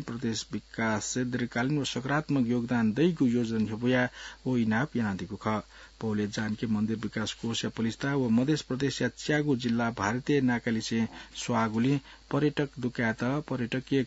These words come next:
कोरिडोर देखे मागु व कमलाखुसी बगर बुझिया या त मागु नुगु प्रविधि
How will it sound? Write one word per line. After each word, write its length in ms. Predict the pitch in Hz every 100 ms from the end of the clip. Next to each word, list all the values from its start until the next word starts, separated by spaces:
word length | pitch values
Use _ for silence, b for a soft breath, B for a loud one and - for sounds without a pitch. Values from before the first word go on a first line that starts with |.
| -
कोरिडोर 440 | 120 120 139 139 135
देखे 260 | 113 110
मागु 340 | 107 104 113 160 147
व 100 | 127 -
कमलाखुसी 680 | 151 151 135 131 - 127 127 123
बगर 340 | 123 143 269 - - 113
बुझिया 320 | 131 123 120
या 200 | 113 110
त 100 | 110 101 107
मागु 320 | 123 131 110
नुगु 420 | 92 113 151 151 127
प्रविधि 420 | - 120 139 151